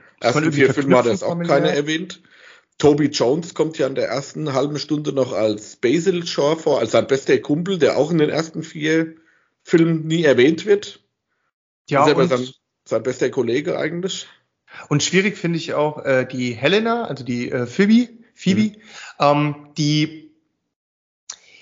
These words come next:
Speaker 2: sie funktioniert halt so in der ersten Hälfte vom Film irgendwie gar nicht für mich.
Speaker 1: Null.
Speaker 2: Null, ähm, weil was man, was sie halt machen ist, sie stellen, also sie, erstmal, die ist auch in diesem ganzen, äh, ich suche den Schatz Business drin.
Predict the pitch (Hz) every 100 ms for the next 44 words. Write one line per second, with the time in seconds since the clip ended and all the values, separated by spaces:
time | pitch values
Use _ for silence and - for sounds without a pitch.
0 | _ _ _ _ 147 160 190 220 - 190
1 | 190 254 160 147 147 147 143 127 127 127
2 | 123 139 143 147 143 - 147 139 - 160
3 | 160 175 160 160 147 143 - 135 117 190
4 | 208 - - 202 208 123 104 - - _
5 | - 147 160 233 269 247 160 151 151 151
6 | 147 165 190 - - 156 208 156 156 208
7 | 175 147 151 202 190 196 - - - -
8 | 139 - 147 175 220 214 160 143 156 156
9 | - 165 180 185 180 175 - - - _
10 | _ _ 160 185 180 - 151 160 165 135
11 | 143 135 135 143 - 139 139 131 131 147
12 | 147 175 160 131 - 139 - - - -
13 | - - 120 175 - 156 113 - 135 165